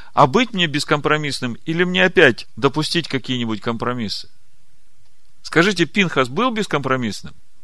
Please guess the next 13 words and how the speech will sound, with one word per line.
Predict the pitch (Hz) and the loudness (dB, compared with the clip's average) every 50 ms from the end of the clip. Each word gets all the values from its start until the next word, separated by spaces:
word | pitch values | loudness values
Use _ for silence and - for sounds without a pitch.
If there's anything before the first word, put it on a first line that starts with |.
| - - - - - - - - - - - - - - - - - - - - - | -12 -12 -12 -12 -12 -12 -12 -12 -12 -12 -12 -12 -12 -12 -12 -12 -12 -12 -12 -4 0
Получил | - 147 156 170 165 - 240 240 | 2 4 6 6 6 4 4 2
завет | 208 156 165 165 165 202 208 202 | 6 6 6 8 8 6 4 4
мира. | 185 180 175 160 139 120 113 104 98 - - - - - - - - - - - - - - - - - - - - - | 0 -2 2 2 4 4 4 2 0 -4 -10 -12 -12 -12 -12 -12 -12 -12 -12 -12 -12 -12 -12 -12 -12 -12 -12 -12 -6 2
Поэтому, | 135 147 160 156 175 165 | 4 4 6 4 4 6
конечно, | - 175 190 220 233 - - 175 | 6 8 8 8 6 6 6 4
мы | 170 170 | 4 4
можем | 165 165 151 147 151 143 - - - - - - | 4 4 4 4 0 0 -2 -8 -12 -12 -10 -10
долго | 110 110 151 185 196 175 139 113 120 | 2 6 8 10 10 10 10 8 6
утешать | 120 123 - - 143 - - 143 127 - | 6 6 4 2 2 6 6 6 6 6
себя | - 131 117 127 123 | 0 0 0 0 0
тем, | - - 175 160 | 0 -2 -2 -2
что | - - - 123 | -2 -2 -2 -2
вот | 120 113 - | -2 -2 -4